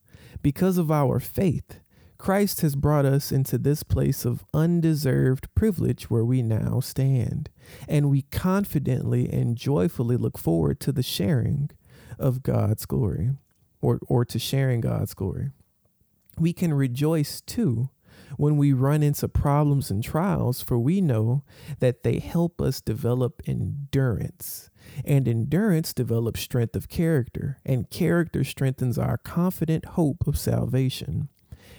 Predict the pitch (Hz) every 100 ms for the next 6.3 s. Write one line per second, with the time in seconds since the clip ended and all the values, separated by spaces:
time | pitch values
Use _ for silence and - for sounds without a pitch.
0 | - 165 165 190 208 - - 196 - -
1 | - - 135 131 135 147 - 143 160 151
2 | - 131 135 117 - 175 180 - 76 _
3 | _ _ - - - - 156 160 233 208
4 | 165 160 160 156 127 120 139 151 160 156
5 | 143 127 131 131 104 117 117 131 90 87
6 | 139 - -